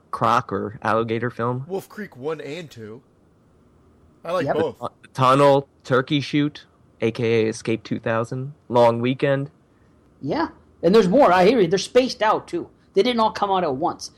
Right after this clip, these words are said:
Speaker 3: They've
Speaker 1: Yeah.
Speaker 3: been, they've been quietly coming out for, like, the past twenty years.
Speaker 1: The Cars That Ate Paris, another underrated film by Peter Weir, one of my
Speaker 3: There you go.
Speaker 1: favorite directors.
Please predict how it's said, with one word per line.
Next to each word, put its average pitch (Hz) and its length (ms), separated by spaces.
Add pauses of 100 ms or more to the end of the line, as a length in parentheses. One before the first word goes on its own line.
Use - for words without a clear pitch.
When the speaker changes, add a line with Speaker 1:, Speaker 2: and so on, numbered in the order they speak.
(120)
Speaker 3:
They've 320 100
Speaker 1:
Yeah. 226 200
Speaker 3:
been, 190 200
they've 226 120
been 214 100
quietly 233 440
coming 196 340
out 190 200
for, - 120
like, 156 180
the 160 80
past 165 240
twenty 165 240
years. 139 360 (280)
Speaker 1:
The - 60
Cars 143 300
That 143 120
Ate 135 160
Paris, 139 600 (300)
another 123 320
underrated 120 500
film 135 300 (280)
by 113 100
Peter 123 300
Weir, 123 340 (680)
one 117 140
of 110 40
my 113 80
Speaker 3:
There 254 80
you - 0
go. 117 60
Speaker 1:
favorite 104 160
directors. 110 440